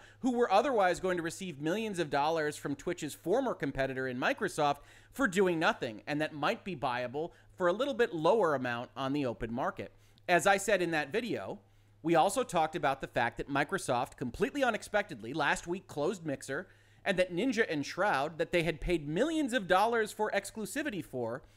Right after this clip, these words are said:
were now free to be free agents wherever they liked. And of course, Ninja and Shroud made their customer base on Twitch. So the way this was reported was that Ninja and Shroud could go back to Twitch again.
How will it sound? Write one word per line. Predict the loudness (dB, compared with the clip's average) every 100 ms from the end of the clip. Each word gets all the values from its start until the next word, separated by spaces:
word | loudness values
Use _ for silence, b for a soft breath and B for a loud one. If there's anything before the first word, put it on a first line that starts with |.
| b b b
were | 2
now | 4 4 2
free | -4 -4 -2 -2
to | -2
be | -6
free | -6 -4 -2
agents | -4 -6 -8 -8
wherever | -6 -6 -8 -6 -6
they | -4 -4
liked. | -4 -4 -6 -16 -20 b b b b
And | -4 -4
of | -2
course, | -4 -2
Ninja | -4 -2 0 -2 0
and | -2
Shroud | -2 0 2 2
made | -2 -2 0 2
their | 2 2
customer | -2 -4 -4 -8
base | -6 -10 -10 -8
on | -8
Twitch. | -8 -2 0 -2 -6 -16 b b b b
So | 2
the | 2
way | 4 2 0
this | -4 -2
was | -2 -2
reported | -6 -6 -2 -2 -2 -8 -16 b b -4
was | -2
that | 0 0
Ninja | 0 -2 -2 -4
and | -4 -6
Shroud | -4 0 2 0 -4
could | -10 -8
go | -2 -2
back | -2 -4 -4 -8 -14
to | -18
Twitch | -12 -12 -12 -16 -20 b b
again. | -8 -2 0 -2